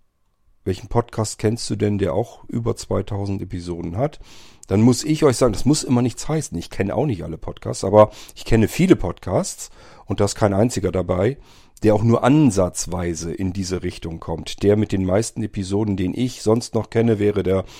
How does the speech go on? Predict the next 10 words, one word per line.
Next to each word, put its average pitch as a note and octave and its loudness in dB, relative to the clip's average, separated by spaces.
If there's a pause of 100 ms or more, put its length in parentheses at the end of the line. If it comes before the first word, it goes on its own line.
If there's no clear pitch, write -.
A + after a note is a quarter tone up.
(220)
Vrind-, G#2+ 2
Vrind-Podcast, F2+ 0
aber F#2+ 2
der G2+ 6
ist F#2+ 0
auch G#2+ 4
ganz F#2 0
weit F2 -6
weg F2 -6
noch F2+ -10